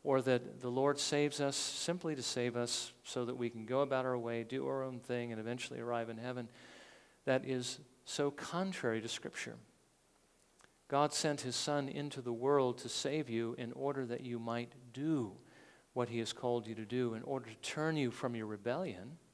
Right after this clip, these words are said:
and make you into useful servants of his. He has a purpose for you. There's a reason why he has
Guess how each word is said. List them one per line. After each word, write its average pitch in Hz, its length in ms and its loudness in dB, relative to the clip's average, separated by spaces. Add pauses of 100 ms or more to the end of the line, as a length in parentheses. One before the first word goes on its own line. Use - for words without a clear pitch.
(680)
and 113 160 -6
make 135 240 2
you 131 140 -2
into 120 240 -6
useful 127 720 -4
servants 131 880 -2 (160)
of 120 120 -8 (140)
his. 123 480 0 (420)
He 123 180 0
has 143 280 4
a 160 60 2
purpose - 440 6
for 113 280 4
you. 98 240 -8 (440)
There's 135 200 6
a 143 80 10
reason 175 460 10
why 151 240 8
he 160 200 4
has 170 320 6